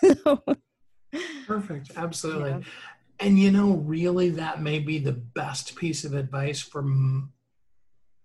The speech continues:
Speaker 2: almost all the people I can think of right this minute, is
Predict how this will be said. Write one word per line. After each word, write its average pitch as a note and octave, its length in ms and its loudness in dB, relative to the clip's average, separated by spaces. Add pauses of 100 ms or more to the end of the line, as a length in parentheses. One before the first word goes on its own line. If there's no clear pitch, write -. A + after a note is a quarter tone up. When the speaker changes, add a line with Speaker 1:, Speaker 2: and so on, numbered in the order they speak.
Speaker 2:
almost D3+ 360 -4
all C3+ 260 -4
the C3 80 -6
people C3+ 280 -8
I B2+ 80 -6
can B2+ 140 -10
think C3 200 -8
of B2 140 -6
right B2+ 160 -6
this - 220 -4
minute, F3 320 2 (420)
is D3+ 560 0